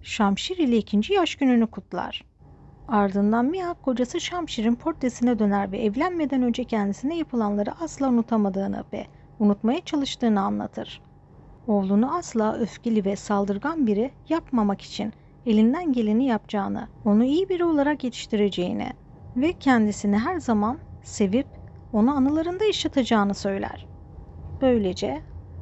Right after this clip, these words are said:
dizi biter. Yalnız Beni Sev Pakistan dizisini nasıl buldunuz? Dizinin böyle kötü bir sonla bitmesi Pakistanlı izleyiciler tarafından tepki aldı.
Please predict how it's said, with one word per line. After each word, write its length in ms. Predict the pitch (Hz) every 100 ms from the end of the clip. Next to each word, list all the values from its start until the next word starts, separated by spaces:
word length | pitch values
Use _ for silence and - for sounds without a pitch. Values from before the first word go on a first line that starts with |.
| - -
dizi 260 | 196 247
biter. 400 | 240 - - - - - - -
Yalnız 420 | 226 214 214 -
Beni 160 | 208 202
Sev 220 | - 202 -
Pakistan 600 | - 196 - - 320 311
dizisini 460 | 254 196 - 196 202
nasıl 380 | 277 - 220 190
buldunuz? 640 | 190 175 185 220 - - - -
Dizinin 480 | 214 190 196 220 247
böyle 220 | 370 285
kötü 320 | 214 233 - 403
bir 120 | 311
sonla 440 | - 311 269 190
bitmesi 540 | - - 175 - - - - -
Pakistanlı 680 | - 226 - 370 - 226 233
izleyiciler 520 | 233 196 196 240 339
tarafından 640 | 349 262 208 - 214 254 392
tepki 440 | - 247 - 185
aldı. 400 | 185 180 - -